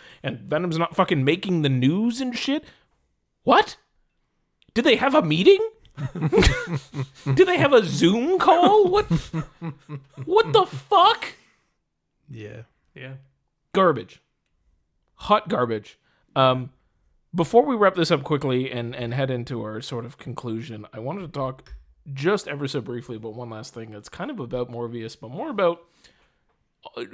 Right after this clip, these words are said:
Speaker 1: relating to the fact that I went and saw Ambulance on the weekend.
Speaker 3: Fair.
Speaker 1: And so I went down to the cinemas in Oakville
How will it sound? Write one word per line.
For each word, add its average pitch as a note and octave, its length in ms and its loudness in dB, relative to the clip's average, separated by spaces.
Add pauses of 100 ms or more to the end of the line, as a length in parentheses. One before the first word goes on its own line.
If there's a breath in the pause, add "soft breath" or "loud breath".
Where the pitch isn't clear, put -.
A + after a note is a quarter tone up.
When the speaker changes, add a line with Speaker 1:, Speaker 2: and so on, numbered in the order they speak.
(180)
Speaker 1:
relating A#3+ 480 -4
to G#3 60 0
the E3+ 80 2
fact D#3+ 220 0
that C#3+ 100 0
I C3+ 40 4
went C#3 200 -2
and C#3 120 -6
saw C3+ 200 -4
Ambulance A#2+ 560 -8
on A2+ 100 -12
the G#2+ 60 -14
weekend. G2+ 440 -18 (520)
Speaker 3:
Fair. - 200 -20 (1120)
Speaker 1:
And B2 580 -2 (1200)
so C3+ 460 -2
I F#3+ 160 2
went F#3+ 260 -2
down D3 420 -2
to B2 720 -6 (340)
the C3 80 -14
cinemas B2+ 380 -6
in A2 100 -14
Oakville G#2 380 -20